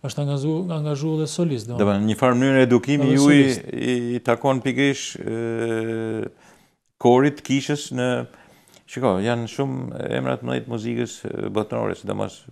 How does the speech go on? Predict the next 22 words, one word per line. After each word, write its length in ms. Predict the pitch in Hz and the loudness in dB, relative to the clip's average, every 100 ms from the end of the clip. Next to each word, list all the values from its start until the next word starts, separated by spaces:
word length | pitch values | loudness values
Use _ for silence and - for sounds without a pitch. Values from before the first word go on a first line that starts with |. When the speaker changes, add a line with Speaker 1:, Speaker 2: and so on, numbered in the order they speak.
| - - | -20 -16
Speaker 2:
edhe 340 | - 101 104 | -10 -4 -2
amerikanë, 480 | 104 104 104 104 101 - _ _ _ _ | 0 -2 -2 -4 -4 -12 _ _ _ _
por 240 | - 123 123 | -2 0 0
edhe, 160 | 117 117 117 | -2 -4 -4
edhe 140 | 113 113 110 107 | -6 -8 -10 -8
në 80 | 101 101 | -8 -4
Evropë, 280 | 110 117 - | -4 -4 -8
që 180 | 104 - _ _ _ _ _ _ _ _ _ | -12 -12 _ _ _ _ _ _ _ _ _
fillimet 300 | 113 120 117 | -4 -2 0
e 80 | 117 | -2
edukimit 400 | 113 101 117 110 | -2 -4 -6 -6
i 80 | 107 | -6
kanë 240 | 110 110 | -4 -6
në, 160 | 104 107 110 107 104 | -6 -6 -6 -6 -8
në 100 | 104 | -10
koret 340 | - 107 104 - | -2 -2 -2 -4
e 280 | 101 101 | -4 -4
kishës. 380 | 92 - 92 87 | -6 -8 -10 -10
Unë 80 | 98 | -12
këtë 160 | - 101 | -8 -6
gjë 160 | 104 104 98 - _ - 98 | -4 -4 -8 -16 _ -14 -12
nuk 220 | 101 - | -12 -6